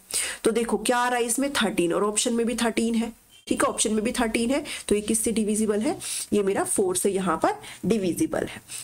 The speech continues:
ठीक है, तो ये आप चीज़ ध्यान में रखेंगे, ये मेरा किससे divisible है? फ़ोर से divisible है। तो ऐसे आप खोल के भी इनको कर सकते हो। ठीक है, वो आपकी practice पर depend करता है।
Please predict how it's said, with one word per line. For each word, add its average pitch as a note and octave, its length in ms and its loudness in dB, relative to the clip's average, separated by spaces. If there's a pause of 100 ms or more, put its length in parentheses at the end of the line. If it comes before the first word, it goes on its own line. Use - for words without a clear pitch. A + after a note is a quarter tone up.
(140)
ठीक B3+ 160 2
है, E4 80 2
तो E4 140 -2
ये G#3+ 160 2
आप G3 300 0
चीज़ A3 240 0
ध्यान G3+ 200 2
में G3 120 2
रखेंगे, A3 300 0
ये B3+ 140 2
मेरा G#3 160 2
किससे G#3 240 0
divisible G#3 520 0
है? E4+ 80 0
फ़ोर G#3 300 2
से - 120 -2
divisible - 500 -2
है। - 60 -4 (920)
तो A2+ 60 2
ऐसे E3+ 240 -4
आप F#3+ 240 -2
खोल F3 180 2
के F#3 120 0
भी F3+ 100 2
इनको F3 180 0
कर B3 160 0
सकते - 400 -6
हो। - 80 -10 (480)
ठीक A3+ 120 0
है, D#4 100 4 (280)
वो G3 80 4
आपकी F#3+ 300 2 (240)
practice A3 460 0
पर A3+ 120 0
depend F3+ 360 0
करता - 320 0
है। - 200 -4